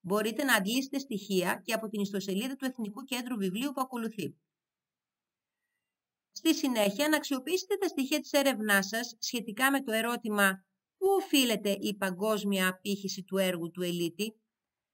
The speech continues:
Τα αποτελέσματα της έρευνάς σας να τα συζητήσετε με τις άλλες ομάδες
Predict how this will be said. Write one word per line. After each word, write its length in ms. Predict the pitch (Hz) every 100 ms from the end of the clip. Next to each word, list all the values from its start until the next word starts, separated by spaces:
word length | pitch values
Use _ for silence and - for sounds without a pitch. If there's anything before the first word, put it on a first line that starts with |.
| _ _
Τα 120 | 208
αποτελέσματα 1080 | 202 214 214 233 339 339 294 202 175 160 -
της 200 | 202 190
έρευνάς 580 | 247 254 214 196 180 180
σας 220 | 220 247
να 160 | 240 226
τα 100 | 220
συζητήσετε 600 | 208 185 185 277 - 285
με 100 | 262
τις 180 | 208 240
άλλες 260 | 277 285 240
ομάδες 580 | 202 196 185 226 277